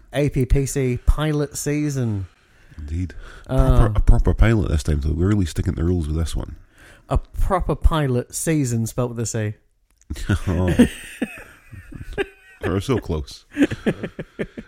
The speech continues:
Speaker 2: Oh.
Speaker 1: Um, and so, yes, a, a proper failed pilot.
Speaker 2: Yeah.
Speaker 1: And you can see why it's a failed pilot.
Speaker 2: Yeah.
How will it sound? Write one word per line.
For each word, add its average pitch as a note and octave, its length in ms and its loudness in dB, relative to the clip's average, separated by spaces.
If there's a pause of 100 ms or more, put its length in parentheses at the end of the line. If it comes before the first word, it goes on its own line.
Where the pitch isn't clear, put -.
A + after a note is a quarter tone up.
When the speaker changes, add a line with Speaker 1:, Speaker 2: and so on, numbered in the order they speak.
(460)
Speaker 2:
Oh. G#2 220 -6 (1120)
Speaker 1:
Um, C3+ 320 0
and C#3+ 180 -2
so, B2+ 460 2 (1080)
yes, C#3 380 0
a, C3+ 220 2
a - 120 -2
proper B2 680 4 (180)
failed A#2 680 0
pilot. B2 460 0 (100)
Speaker 2:
Yeah. G#2 320 2 (1200)
Speaker 1:
And C#3 220 0
you C3+ 80 -2
can B2+ 160 -2
see D3+ 260 0
why D#3 300 0
it's C3 240 -2
a G#2+ 40 -4
failed A2 380 0
pilot. G#2+ 440 0 (680)
Speaker 2:
Yeah. C3 300 -2